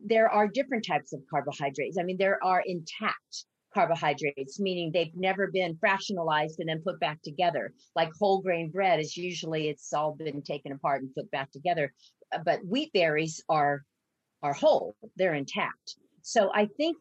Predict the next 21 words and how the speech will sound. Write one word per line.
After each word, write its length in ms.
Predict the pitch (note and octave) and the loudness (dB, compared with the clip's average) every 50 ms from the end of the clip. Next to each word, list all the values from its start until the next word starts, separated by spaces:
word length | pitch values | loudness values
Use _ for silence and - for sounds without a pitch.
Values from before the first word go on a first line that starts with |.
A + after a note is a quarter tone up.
| - - - _ _ _ _ _ _ _ - | -10 -18 -18 _ _ _ _ _ _ _ -2
for 140 | A3 G#3+ | 0 0
people, 460 | G#3 - C4 D4+ D4+ - A3+ G#3+ A3 - | 0 0 -4 -4 -2 0 2 2 2 2
I 80 | - G#3+ | 2 0
mean, 120 | A3 G#3+ | 2 0
sugar 280 | G#3 - - F#4 E4+ D4 | 0 0 0 0 0 0
is 120 | G#3+ - F3+ | -2 -2 -4
a 60 | E3+ | -6
carbohydrate, 760 | - - E3 D#3 C#3+ D#3+ D#3 D#3+ D#3+ D#3 D3+ D#3 C#3+ C3+ C3 C3+ | -4 -2 0 0 2 0 0 0 -2 -2 0 0 -2 -2 -2 -2
but 100 | G3 F#3+ | 0 0
I 100 | F3+ F#3 E3+ - | 0 0 -2 -4
think 200 | C#4 C#4+ D4 C4+ - _ | -4 -4 -4 -4 -8 _
people 400 | - C4+ C4 - - A3+ G3+ G3+ | -8 -8 -6 -2 -2 0 0 0
hear, 520 | G3+ G3+ G3+ A#3+ A#3+ A#3 A3+ A3+ A3 A3 - _ _ _ _ _ _ _ _ _ _ - | -2 -4 -2 -2 0 0 0 -2 -4 -10 -16 _ _ _ _ _ _ _ _ _ _ -4
um, 360 | F#3+ F#3+ F#3 F3 E3 E3 D#3+ - | -2 0 0 0 -2 -4 -6 -8
carbohydrates 1160 | - - C#4 C4+ G#3+ A3 G#3 - - - C4 C#4 C#4+ B3 - G3 D#3 D#3 E3 D#3+ - - - - | -8 -4 -4 0 0 0 -2 -2 -4 -4 -2 -2 -2 -2 -2 -2 -2 -2 -2 -4 -8 -12 -8 -4
and, 380 | G#3+ G#3+ G3+ G3 G3 F#3+ F#3+ F3+ E3 _ _ _ _ _ _ - | -2 0 0 0 0 0 -2 -4 -8 _ _ _ _ _ _ -4
you 140 | G3 G3+ | -2 0
know, 120 | F#3+ F#3 F#3 | 2 2 2
and 200 | F3+ F#3 G3 - - | 2 2 0 -2 -2
I, 200 | G3 G3+ - - | -2 -2 -2 -2
I'm, 360 | - F#3+ G3+ G#3 G#3+ A3 A3 | -2 0 2 2 2 2 2